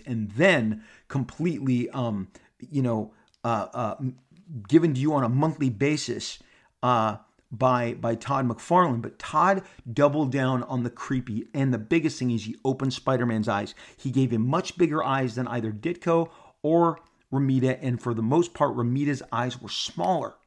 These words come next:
maybe the smallest. Um, along that same time, John Byrne was doing Marvel Team Up.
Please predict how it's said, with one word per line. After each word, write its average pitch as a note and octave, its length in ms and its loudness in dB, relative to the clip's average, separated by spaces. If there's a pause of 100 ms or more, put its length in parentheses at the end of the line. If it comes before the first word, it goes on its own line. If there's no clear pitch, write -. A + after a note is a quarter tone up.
(460)
maybe D3 280 0
the D#3+ 120 -6
smallest. - 720 -2 (1080)
Um, C#3+ 300 2
along E3 260 4
that G3+ 180 2
same F#3+ 220 0
time, D#3+ 320 -2
John D#3 340 0
Byrne D3+ 380 0
was B2+ 140 -2
doing C3+ 200 0
Marvel C3+ 300 0
Team B2+ 320 -6
Up. - 180 -10